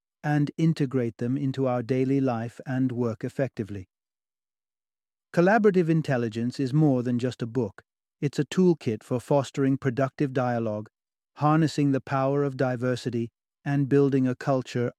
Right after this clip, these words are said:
of collaboration. It teaches us how to identify our strengths and the strengths of those around us, and how to adjust our communication to resonate better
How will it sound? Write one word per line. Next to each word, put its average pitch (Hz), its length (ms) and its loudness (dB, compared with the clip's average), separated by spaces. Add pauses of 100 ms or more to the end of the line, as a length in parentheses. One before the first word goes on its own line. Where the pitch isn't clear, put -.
of 113 180 -8
collaboration. 110 880 -4 (840)
It 156 160 -2
teaches 185 380 2
us 160 140 0
how 156 160 2
to 156 100 2
identify 135 580 0
our 120 120 -2
strengths 143 560 -2
and 127 120 0
the 120 60 -2
strengths 135 380 -2
of 127 100 -6
those 131 220 -2
around 117 340 -2
us, 104 220 -14 (760)
and 127 140 -4
how 131 160 0
to 135 120 0
adjust 131 380 -2
our 123 80 -2
communication 131 840 0
to 123 100 -8
resonate 117 520 -2
better 104 320 -8